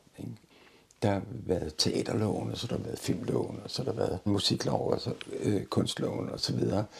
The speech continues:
Og inden for den lov har man altså kunnet lave et regelsæt for de skoler, der hørte til den,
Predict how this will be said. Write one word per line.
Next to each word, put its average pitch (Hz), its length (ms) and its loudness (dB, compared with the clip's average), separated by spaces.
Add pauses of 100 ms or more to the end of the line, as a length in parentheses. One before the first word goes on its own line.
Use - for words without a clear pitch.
(360)
Og - 160 8
inden 123 220 8
for 107 120 0
den 113 200 4
lov 107 240 4
har 120 100 4
man 95 160 4
altså - 220 0
kunnet 90 400 0 (440)
lave 95 420 6
et - 420 -6
regelsæt - 500 2
for - 140 0
de 98 180 -2
skoler, 98 460 2
der 104 140 2
hørte 87 240 2
til - 240 -4
den, - 220 2